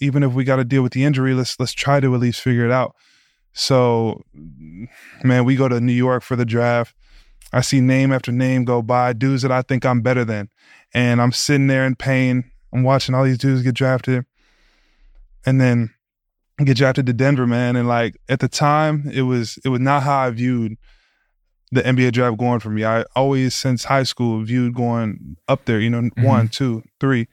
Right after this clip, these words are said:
Speaker 1: Um, and so that was tough to go fourteen. It was like a hit to my ego, hit to my pride. But even then, I'm like, "Man, I don't even know if I could hoop."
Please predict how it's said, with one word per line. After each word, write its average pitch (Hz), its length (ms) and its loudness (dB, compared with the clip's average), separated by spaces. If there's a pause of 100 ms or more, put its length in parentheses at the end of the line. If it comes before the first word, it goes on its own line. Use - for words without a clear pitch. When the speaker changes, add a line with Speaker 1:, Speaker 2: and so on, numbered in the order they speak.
(420)
Speaker 1:
Um, 117 640 -2 (720)
and 139 160 2
so 139 220 -2
that 143 160 0
was 139 140 -4
tough 175 260 -2
to 160 80 -4
go 147 120 2
fourteen. 156 460 -2
It 143 60 0
was 135 120 -2
like 135 140 -2
a 123 60 -4
hit 143 220 -4
to 151 80 -2
my 135 180 0
ego, 143 260 -2
hit 143 140 -2
to 135 80 -8
my 131 100 -2
pride. 147 400 -2 (480)
But 135 140 0
even 147 180 2
then, 170 120 2
I'm 165 100 0
like, 139 120 0
"Man, 160 180 -2
I 151 80 -2
don't 185 160 -2
even 151 260 -2
know 147 80 0
if 135 100 -6
I 143 60 -2
could - 180 -10
hoop." 196 260 -2